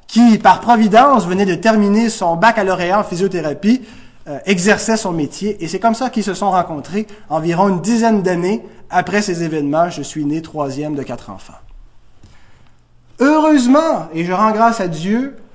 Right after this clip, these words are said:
que monsieur Pierre-Honoré Jaubert est immigré en Nouvelle-France en dix-sept cent cinquante-cinq, parce que vous auriez probablement eu un autre prédicateur ce matin.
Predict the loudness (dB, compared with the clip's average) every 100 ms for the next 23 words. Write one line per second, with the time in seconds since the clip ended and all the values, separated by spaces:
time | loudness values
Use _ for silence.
0 | -20 -2 0 2 0 -2 -2 0 2 2
1 | 2 2 4 4 4 2 0 -2 0 0
2 | 2 4 4 4 0 -2 0 2 2 0
3 | 0 -2 -4 -2 -2 -2 -4 -6 -8 -8
4 | -6 -6 -8 -6 -6 -6 -8 -10 -10 -8
5 | -6 -6 -4 -4 -2 -2 -4 -4 -4 -4
6 | -6 -8 -10 -8 -8 -8 -8 -8 -10 -12